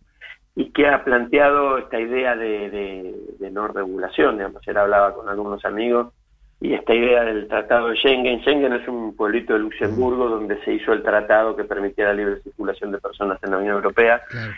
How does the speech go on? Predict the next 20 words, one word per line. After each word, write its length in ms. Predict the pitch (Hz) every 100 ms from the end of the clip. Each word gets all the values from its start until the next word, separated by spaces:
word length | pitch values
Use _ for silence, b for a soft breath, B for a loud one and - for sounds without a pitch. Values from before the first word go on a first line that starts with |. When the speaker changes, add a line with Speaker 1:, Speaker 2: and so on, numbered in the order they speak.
| B B
Speaker 1:
El 180 | - 117
Tratado 380 | 123 123 131 131
de 100 | 123
Schengen 340 | 143 139 139
está 240 | 117 - 120
muriendo 760 | 113 131 143 143 151 170 170 -
porque 300 | 139 - 120
en 140 | 117
realidad, 840 | 117 120 127 147 156 175 202 175
digamos, 340 | 131 123 110 113
ante 220 | 110 131
la 180 | 107 -
situación 520 | 110 110 - 139 127
de 180 | 120 107
falta 300 | 143 135 135
de 60 | 120
respuesta 480 | 110 - 139 139
de 60 | 117
lo 120 | 107
global, 540 | 107 131 139 139 156